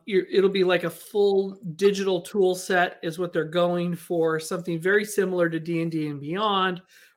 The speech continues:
for folks who, who are no longer directly using, uh, Wizards of the Coast tool sets. So they're gonna come out, they're gonna, it's gonna come out in three different phases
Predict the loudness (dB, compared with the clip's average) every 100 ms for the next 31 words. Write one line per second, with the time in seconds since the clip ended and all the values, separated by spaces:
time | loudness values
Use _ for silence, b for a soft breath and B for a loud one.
0 | b -8 0 2 2 0 0 2 4 4
1 | 4 6 6 6 4 4 4 2 2 -4
2 | -14 -12 -6 -2 2 0 0 -4 -2 -4
3 | -4 -2 -2 -6 -8 -8 -10 -16 -12 -8
4 | -4 -4 -6 -10 -12 -18 -10 -6 -6 -8
5 | -16 -20 _ b b b _ -8 0 0
6 | 0 -8 -12 -14 -20 -20 b b b b
7 | -6 6 8 8 6 4 2 2 4 4
8 | 4 0 0 2 2 0 0 -4 0 -2
9 | 0 0 4 6 6 4 0 -4 -2 2
10 | 2 2 -4 0 6 6 6 6 4 4
11 | 0 -10